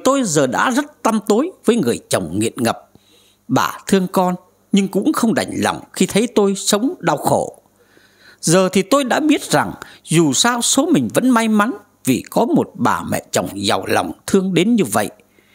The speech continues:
Vậy mà bấy lâu nay tôi cứ căm hận bà. Tôi hứa từ nay tôi sẽ thay chồng chăm sóc tốt cho bà,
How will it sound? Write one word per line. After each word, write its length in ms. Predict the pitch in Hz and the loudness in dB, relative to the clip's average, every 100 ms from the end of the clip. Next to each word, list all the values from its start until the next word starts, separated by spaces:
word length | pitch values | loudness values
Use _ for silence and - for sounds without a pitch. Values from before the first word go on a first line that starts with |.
| _ _ _ - | _ _ _ -4
Vậy 200 | 117 110 - | -2 -2 -4
mà 300 | 107 92 - - - _ _ - | -4 -2 -4 -10 -20 _ _ 0
bấy 180 | 180 | 2
lâu 180 | 285 269 | 4 2
nay 260 | 254 254 247 | 2 2 0
tôi 100 | - 262 | 0 0
cứ 80 | 294 | -2
căm 240 | 285 269 226 | 0 0 0
hận 180 | 156 - | -2 -4
bà. 380 | 113 110 - - - _ _ _ - | -2 -2 -2 -6 -16 _ _ _ 0
Tôi 120 | 220 | 2
hứa 200 | 180 269 - | 4 0 0
từ 220 | 135 85 - | -4 -4 -4
nay 300 | 160 196 214 - _ _ _ - | -2 -2 -4 -10 _ _ _ -2
tôi 180 | 269 | 0
sẽ 180 | 262 - 302 | 2 0 -2
thay 240 | - 285 - | 0 0 0
chồng 320 | 170 107 - - _ _ | -2 -2 -6 -18 _ _
chăm 180 | 247 247 | -2 0
sóc 260 | - 311 - | -2 -4 0
tốt 200 | 277 - | 0 0
cho 100 | - | -2
bà, 320 | 208 107 90 | 0 0 0